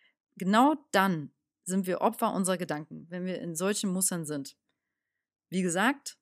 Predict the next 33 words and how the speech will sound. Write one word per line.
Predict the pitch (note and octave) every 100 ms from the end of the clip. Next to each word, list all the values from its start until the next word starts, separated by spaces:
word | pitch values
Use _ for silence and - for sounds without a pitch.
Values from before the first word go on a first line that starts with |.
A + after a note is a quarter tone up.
| _ _
ich | - -
bin | E3+
es | D#3+
auch | E3+ G3+ - -
immer | F#3 F3+
wieder, | E3+ C3+ C3+
betone | - - G#3+ A#3+
ich | B3
nur, | G#3+ A3 A3+ - _ _ _ _ _ _ _
ähm, | F3+ F3 F3
du | E3
bist | D3+ -
damit | F#3+ E3+ D#3+ D3+
nicht | D#3 -
allein. | E3+ F3 C3+ - _ _ _
Ähm, | F#3 G3 G3 G3+ G#3 - _ _ _ _ _ _ _ _ _ _ _ _ _ _ _ _ -
zum | A3 G3
Thema | C4 C4+ C4
Verantwortung, | C4 - C#4+ G3+ F3 E3 D#3
weil | F3
ich |
das | G3 G3+
ja | G#3
gerade | G3+
gesagt | G3 G3 G#3+ -
habe, | D3+ F#3+
ja, | A#3
du | G3
hast | F#3+
jetzt | G3+ F#3+ -
zehnmal | C4+ D4 C4+
mehr | A#3 A3
Verantwortung | - C#3 F3+ D3 C#3 D3 D3 -